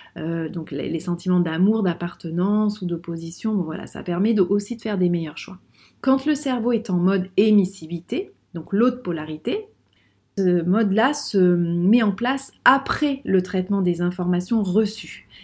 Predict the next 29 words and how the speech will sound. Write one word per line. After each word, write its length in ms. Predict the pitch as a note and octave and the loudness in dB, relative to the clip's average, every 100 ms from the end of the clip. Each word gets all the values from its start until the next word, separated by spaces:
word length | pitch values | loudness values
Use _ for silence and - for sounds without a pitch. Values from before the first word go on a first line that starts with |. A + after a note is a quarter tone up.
| - | -4
Et 100 | F3 | 2
là, 180 | F#3+ B3+ | 4 4
le 140 | B3 | 4
cerveau 480 | F#3 - F3+ F#3 C4+ | 2 2 0 0 0
va 160 | F#3+ E3+ | 0 2
émettre 640 | F#3+ G#3 B3+ C4 - - - | 4 4 4 2 -4 -12 -2
une 220 | F3+ F3+ | 0 0
pensée, 560 | F3 D#3 - A3 A#3 A#3+ | -2 -10 -4 0 2 4
une 160 | G3 F3+ | 2 2
parole, 480 | D#3+ D3+ F3+ G#3 | -4 -2 0 2
un 140 | F3 E3 | 0 -2
geste, 580 | - E3+ F#3+ G#3 G#3 - | -6 -4 -2 -2 -2 -2
une 140 | E3+ | -2
réflexion, 640 | D3+ D3 F#3+ F#3+ - A#3 | -4 -4 -4 -4 -2 2
une 160 | A#3 G3 | 4 4
décision, 840 | F3 E3 - G3 F#3 G#3+ A3 A3+ | 4 -2 -4 -2 2 2 2 2
un 140 | F#3+ F3 | 2 2
jugement. 580 | F3 F#3+ F#3 G#3 A3+ | 0 0 2 2 0
Bon, 220 | G3+ D#3 - | -4 -6 -10
voilà, 240 | E3 D3 - _ | -10 -12 -16 _
tout, 140 | - F#3 | -12 -12
tout 120 | G3+ | -8
ça, 200 | F#3 - | -8 -6
ça 120 | - | -6
va 60 | D#3+ | -6
être 200 | F3 E3 | -6 -10
plutôt 280 | - - F#3 | -12 -4 -2
dans 140 | F#3 | 0
l'action. 400 | E3+ E3+ - F3+ | -2 -6 -8 -12